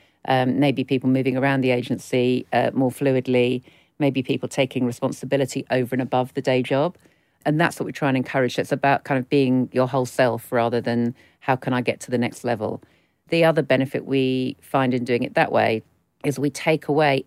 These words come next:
any competitiveness about job roles. So it doesn't become a case of, you know, "I want to be at that level and that person's at that level, why am I not at that level?" It just becomes a case of, "I want to do more and grow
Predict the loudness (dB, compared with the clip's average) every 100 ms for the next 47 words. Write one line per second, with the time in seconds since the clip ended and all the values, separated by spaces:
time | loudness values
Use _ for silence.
0 | -2 0 0 0 -4 -4 -4 -6 -4 -2
1 | -2 -6 -12 -4 -2 -2 -2 0 0 0
2 | -4 -4 0 0 -2 -8 -20 _ -6 -2
3 | 0 -2 -6 -4 -2 -2 0 -2 0 -2
4 | -4 _ _ _ _ -4 -4 -2 0 2
5 | 0 -2 0 0 2 -2 -2 -2 0 0
6 | 2 0 -2 -4 -4 -6 -4 -2 -2 0
7 | 0 0 -2 -2 -2 -4 -6 -6 -2 -2
8 | 0 -2 -4 -12 _ -6 -4 -4 -4 -6
9 | -4 -2 -2 -2 -4 -2 -4 -4 _ _
10 | _ -2 0 2 0 -2 -8 -2 2 4
11 | 2 2 0 2 4 4 2